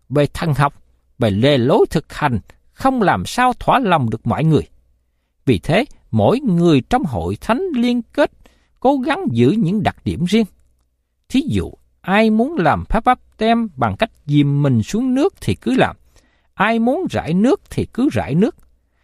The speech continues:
Ai muốn thực hiện theo nghi thức thì cứ làm. Ai không muốn thì thôi. Các bạn sẽ thấy rằng sẽ có nhiều hơn bà mẹ của dâm phụ.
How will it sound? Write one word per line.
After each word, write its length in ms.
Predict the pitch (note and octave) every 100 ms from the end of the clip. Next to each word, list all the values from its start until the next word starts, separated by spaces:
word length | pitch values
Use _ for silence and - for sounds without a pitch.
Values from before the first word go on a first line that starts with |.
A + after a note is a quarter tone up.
| _ _
Ai 180 | A3+ B3
muốn 160 | C#4+ G4
thực 300 | D#3 - -
hiện 220 | A2+ F2
theo 200 | - A3
nghi 220 | A#3 A#3+ A#3
thức 140 | - - _ _
thì 200 | - G2+ -
cứ 140 | A3+ C#4
làm. 180 | G#2 - _ _ _ _
Ai 220 | D3+ G#3
không 400 | - - A3+ A3
muốn 200 | A#3 D#4+ -
thì 160 | F3+ -
thôi. 180 | E3+ D#3+ _ _ _ _ _ _
Các 220 | - -
bạn 240 | A#2 F#2 -
sẽ 160 | A3
thấy 220 | - F#4+ F4+
rằng 220 | D#3+ A2+ - - _
sẽ 280 | - - G2 -
có 100 | F#4
nhiều 500 | A#3 D#3+ F3 D#3+ C3
hơn 540 | - - C4+ C#4 G3+ - _ _ _ C#3+
bà 220 | C3+ F2
mẹ 380 | F2+ F2+ F2+ -
của 100 | B2+ E3+
dâm 100 | A3+
phụ. 220 | - F#2